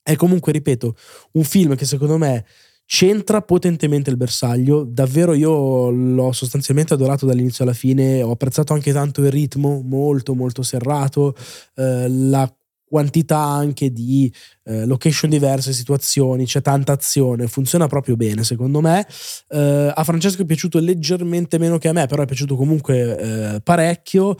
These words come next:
E brava Nintendo, lascia ovviamente spazio a inevitabili sequel che vengono anche un po' così suggeriti, eh, dalla scena post credits.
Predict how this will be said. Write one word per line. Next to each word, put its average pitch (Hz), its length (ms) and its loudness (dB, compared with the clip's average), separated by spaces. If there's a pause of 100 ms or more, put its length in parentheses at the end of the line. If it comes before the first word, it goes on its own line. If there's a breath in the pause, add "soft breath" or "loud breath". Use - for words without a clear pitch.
(380 loud breath)
E 139 800 2
brava 135 300 0
Nintendo, 139 760 2
lascia 131 400 0
ovviamente 127 460 -2
spazio 123 560 -2
a 117 100 0
inevitabili 127 1040 0
sequel 135 600 0
che 110 140 -12
vengono 104 300 -6
anche 107 180 -8
un 98 60 -6
po' 101 160 -10
così 104 240 -6
suggeriti, 113 640 0 (400 loud breath)
eh, 107 360 -6
dalla 92 920 -8
scena 117 560 6
post 147 240 4
credits. 160 640 4